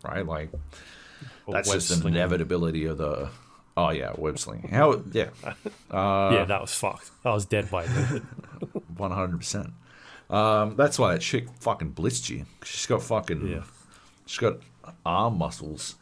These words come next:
Speaker 1: Um, yeah, you just, I don't know, shoot fruit with an arrow. Um, it's not
Speaker 2: Hmm.
Speaker 1: that complex. It's not that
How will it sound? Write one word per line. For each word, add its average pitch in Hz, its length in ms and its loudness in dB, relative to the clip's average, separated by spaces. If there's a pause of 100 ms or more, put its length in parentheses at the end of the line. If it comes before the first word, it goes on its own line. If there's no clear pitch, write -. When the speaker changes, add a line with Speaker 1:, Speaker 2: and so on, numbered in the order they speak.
(540)
Speaker 1:
Um, 131 720 4 (1120)
yeah, 143 300 8 (360)
you 147 160 2
just, - 540 0 (1160)
I 170 80 4
don't 131 200 4
know, 127 40 0 (520)
shoot 139 320 2 (380)
fruit - 380 0 (300)
with 120 240 0 (320)
an 107 140 0
arrow. 104 400 -2 (320)
Um, 104 480 6
it's 113 160 0
not 156 180 6
Speaker 2:
Hmm. 90 120 -6 (1120)
Speaker 1:
that 127 320 4 (180)
complex. - 760 0
It's - 160 -6
not 156 200 0
that 110 220 4